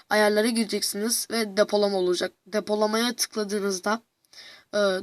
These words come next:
dosyalarım olacak. Dosyalarıma giriyorsunuz. E, normal Samsung kullananlar da dosyalarıma girebilir veya dosyalarım uygulaması olanlar girebilir.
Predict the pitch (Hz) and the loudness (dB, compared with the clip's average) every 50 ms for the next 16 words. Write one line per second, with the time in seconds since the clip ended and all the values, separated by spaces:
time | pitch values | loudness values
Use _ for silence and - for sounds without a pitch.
0 | 208 226 _ - - 196 233 233 226 - - 220 214 208 208 202 196 190 180 170 | -8 -14 _ -14 -6 -2 -2 0 2 2 4 4 4 4 2 0 -2 -4 -4 -4
1 | 190 190 - _ - 233 233 - - 214 220 220 220 220 214 196 202 220 226 208 | -6 -6 -6 _ -6 -4 -2 -2 0 0 0 0 0 -2 -2 0 2 2 2 2
2 | 185 - - 185 185 180 - - - - _ _ _ _ _ _ - - - _ | 2 0 -4 -6 -6 -6 -6 -6 -8 -10 _ _ _ _ _ _ -20 -20 -20 _
3 | - - - - - - _ _ _ _ - 196 190 - - - - 208 220 226 | -20 -20 -20 -20 -20 -20 _ _ _ _ -6 -4 -4 -4 -6 -8 -4 -2 0 2
4 | 233 226 226 - 226 220 208 214 226 214 - 220 214 214 208 214 214 214 214 208 | 2 2 2 2 2 2 0 0 -2 -2 0 2 4 4 4 4 4 4 2 2
5 | 208 202 208 208 - - 202 196 196 196 196 196 190 190 185 185 190 196 196 196 | 0 0 -2 -2 -2 0 0 0 0 0 0 0 0 0 0 0 -2 -2 0 0
6 | 190 185 - - 202 202 196 196 - - 196 190 190 185 190 190 180 - - - | 0 0 -2 -4 -2 -4 -2 -2 0 0 0 0 0 0 -2 -6 -8 -10 -6 -4
7 | 190 196 190 190 190 180 185 180 - 190 190 185 185 185 185 190 208 - _ _ | -4 -2 0 0 -2 -2 -2 -6 -4 -4 -2 -2 -2 -2 -2 -2 -4 -4 _ _
8 | _ _ _ _ _ - 214 208 196 185 190 202 214 - | _ _ _ _ _ -4 -2 -2 -2 -2 -4 -6 -6 -8